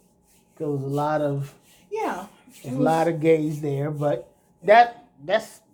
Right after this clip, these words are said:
Speaker 1: that didn't bother us one bit. That's what Michelle, she was like, um, "How do you feel about being at a hotel that, you know, gays are there?" I was like, "That don't bother me. As long as they don't bother me, I won't bother them."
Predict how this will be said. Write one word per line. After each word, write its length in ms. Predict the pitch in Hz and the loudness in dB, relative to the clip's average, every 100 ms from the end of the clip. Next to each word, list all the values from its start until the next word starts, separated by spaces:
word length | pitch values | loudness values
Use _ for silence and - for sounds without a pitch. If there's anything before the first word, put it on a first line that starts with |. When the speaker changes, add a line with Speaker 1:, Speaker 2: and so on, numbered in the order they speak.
| 131 | -6
Speaker 1:
that 180 | 170 202 | 0 0
didn't 200 | 202 175 | 0 -2
bother 360 | 156 165 160 165 | 4 4 4 2
us 160 | 160 | 0
one 320 | 151 165 156 151 | -2 -4 -4 -4
bit. 340 | 185 165 - _ _ _ - | -2 -4 -8 _ _ _ -2
That's 280 | 170 180 175 | 0 2 0
what 360 | 180 - - | -2 -2 -12
Michelle, 480 | 160 143 - 160 156 | -14 -12 -6 -4 -4
she 180 | - 170 | -6 -8
was 160 | 156 147 | -8 -4
like, 320 | 151 143 139 | -2 -2 -4
um, 480 | 143 143 139 139 139 _ _ - | -4 -2 -2 -4 -8 _ _ -10
"How 80 | 160 | -8
do 80 | |
you 140 | 156 160 | -4 -6
feel 360 | - 165 156 | -4 0 2
about 360 | 151 147 143 143 | 0 -2 -6 -6
being 220 | 147 147 | -6 -4
at 120 | 143 | -4
a 80 | 143 | -4
hotel 720 | 143 156 139 170 175 156 151 - _ _ _ - | -4 -6 -6 -2 0 -2 -6 -14 _ _ _ -8
that, 240 | 143 - 151 | -6 -6 -8
you 100 | 147 | -8
know, 260 | 131 131 127 | -6 -6 -4
gays 360 | 147 277 185 | -2 -2 -4
are 100 | 131 | -6
there?" 240 | 127 127 139 | -6 -8 -10
I 40 | |
was 100 | - | -10
like, 240 | 139 139 135 | -8 -6 -4
"That 120 | 143 | -2
don't 200 | 165 175 | -2 0
bother 260 | 170 175 | -2 -2
me. 220 | 185 214 214 | -6 -6 -6
As 60 | |
long 200 | 151 160 | -4 -4
as 40 | 165 | -2
they 60 | 170 | -2
don't 160 | 180 | -2
bother 280 | 185 190 190 | -2 -2 -6
me, 200 | 214 202 | -8 -6
I 80 | 143 | -6
won't 280 | 151 170 165 | -4 -6 -6
bother 340 | 175 175 180 | -6 -6 -8
them." 360 | 202 202 160 | -6 -4 -4